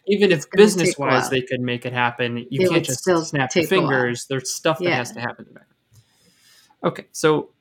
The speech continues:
Speaker 1: with all that aside, there were a couple other, um, major players in this space.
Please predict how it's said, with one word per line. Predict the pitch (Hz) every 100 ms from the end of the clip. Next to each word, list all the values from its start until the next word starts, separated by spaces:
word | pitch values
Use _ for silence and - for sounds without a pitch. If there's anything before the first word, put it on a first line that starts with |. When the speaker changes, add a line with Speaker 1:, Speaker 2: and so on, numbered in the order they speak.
| _ -
Speaker 1:
with | 165 180
all | 220
that | 220 196
aside, | - 135 135
there | 143
were | 139
a |
couple | 143 180 185 156
other, | 139 135 123 _ 131
um, | 120 117 117 123 _
major | 151 131 135 127
players | - 160 143 127 123
in | 131
this | 123 117
space. | - 127 135 - - -